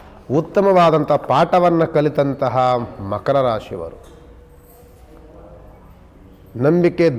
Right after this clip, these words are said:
ದ್ರೋಹಗಳೆಲ್ಲ ಆಯಿತು, ಹಿತಶತ್ರುಗಳ್ಯಾರು, ಹಿತಶತ್ರುಗಳ್ಯಾರು, ನಮ್ಮನ್ನ ಹೆಂಗೆ ಅವರವರ ಅನುಕೂಲಗಳಿಗೆ ಬಳಸ್ಕೊಂಡ್ರು,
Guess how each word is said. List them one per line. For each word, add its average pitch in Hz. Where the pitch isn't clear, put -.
ದ್ರೋಹಗಳೆಲ್ಲ 160
ಆಯಿತು, 123
ಹಿತಶತ್ರುಗಳ್ಯಾರು, 180
ಹಿತಶತ್ರುಗಳ್ಯಾರು, 156
ನಮ್ಮನ್ನ 190
ಹೆಂಗೆ 196
ಅವರವರ 185
ಅನುಕೂಲಗಳಿಗೆ 185
ಬಳಸ್ಕೊಂಡ್ರು, 147